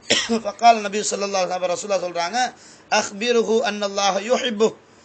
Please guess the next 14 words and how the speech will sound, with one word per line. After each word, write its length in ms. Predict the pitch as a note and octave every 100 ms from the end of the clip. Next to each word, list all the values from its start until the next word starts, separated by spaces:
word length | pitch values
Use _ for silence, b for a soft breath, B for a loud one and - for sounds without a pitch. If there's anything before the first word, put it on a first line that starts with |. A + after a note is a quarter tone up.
| b -
அவருக்கு 380 | G3 G#3+ G#3+
அறிவியுங்கள், 500 | G3 A3 B3+ C4 B3+
அல்லாஹ் 340 | A#3+ A3 A#3 G#3+
அவரை 160 | G#3+ G3
நேசிக்கிறான் 600 | A3 A3+ A3 G#3+ G3+ F#3
என்று, 380 | F3 F3 F3
என்ற 160 | F3 F3+
செய்தியை 460 | F3 F#3 F3 B3 C4+ G#3 B B B -
நபி 200 | G3+ A#3
அவர்கள் 240 | G#3 A3
சொல்கிறார்கள். 500 | G#3+ G3 F3+ D#3+ C#3+ - -
அப்போ 200 | F3+ F#3
ஒரே 480 | G3 A#3+ B3 A#3 - B B -
சூறாவை 600 | A3 G#3+ F#3+ F#3 A#3+ B3